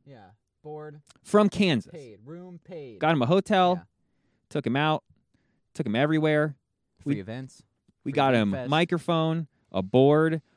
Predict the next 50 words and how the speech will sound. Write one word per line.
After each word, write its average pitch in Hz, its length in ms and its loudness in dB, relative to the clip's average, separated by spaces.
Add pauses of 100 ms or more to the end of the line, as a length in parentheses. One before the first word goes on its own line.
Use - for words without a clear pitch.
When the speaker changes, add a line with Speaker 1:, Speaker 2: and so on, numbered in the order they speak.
(140)
Speaker 2:
We 131 100 -2
got 131 220 2
him 123 120 0
into 113 320 0
events. 147 480 -2
We 139 100 0
helped, 123 240 -2
let 123 160 0
him 110 120 -2
help 117 200 -6
cover 139 320 -2
events 131 320 -4
with 151 160 -4
us 147 180 0
so 117 120 -4
he 117 100 -2
could, 107 180 -6
like, 104 200 -2 (240)
really 143 300 4
Speaker 1:
He - 20 0
built 135 240 -2
Speaker 2:
let, 190 80 -4
Speaker 1:
up 180 40 -4
Speaker 2:
stretch 139 280 -4
Speaker 1:
his, 117 160 -4
Speaker 2:
his - 20 -18
Speaker 1:
his 107 100 -6
Speaker 2:
legs. 139 460 -2
Speaker 1:
brand. 87 220 -20 (180)
Speaker 2:
He 135 80 -8
built 143 280 -2
up 135 120 -2
his 117 160 -4
brand. 139 520 -2
Speaker 1:
Yeah. 123 200 -4
Speaker 2:
He, 123 220 -4
he, - 80 -16
he - 80 -12
shook 170 300 -4
hands 147 360 -4
Speaker 1:
He 117 60 -6
Speaker 2:
and 104 80 -4
Speaker 1:
was. - 80 -6
Speaker 2:
kissed 156 260 -2
babies 139 380 -2
and 113 100 -2
did 127 80 0
all 139 160 2
these 147 200 -4
things. 175 340 -4